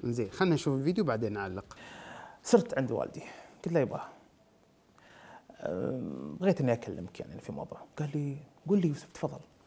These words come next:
Speaker 2: قلت له: "يبا، أمنية حياتي، بس عشان يعني في خاطري إني أنا أوقف هنا على الستيج."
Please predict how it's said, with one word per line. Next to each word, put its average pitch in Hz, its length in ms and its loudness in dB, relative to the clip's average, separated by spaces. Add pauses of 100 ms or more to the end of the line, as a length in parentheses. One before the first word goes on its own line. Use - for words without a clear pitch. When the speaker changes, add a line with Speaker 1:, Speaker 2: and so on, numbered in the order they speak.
(420)
Speaker 2:
قلت - 100 -2
له: 143 60 6
"يبا، 113 180 0 (840)
أمنية 165 320 6
حياتي، 156 320 0
بس 139 220 -4
عشان 151 360 -4
يعني 127 380 -2
في - 100 -8
خاطري 190 360 4
إني 160 140 6
أنا 170 200 4
أوقف 170 340 6
هنا 139 100 4
على 98 80 -2
الستيج." - 320 -10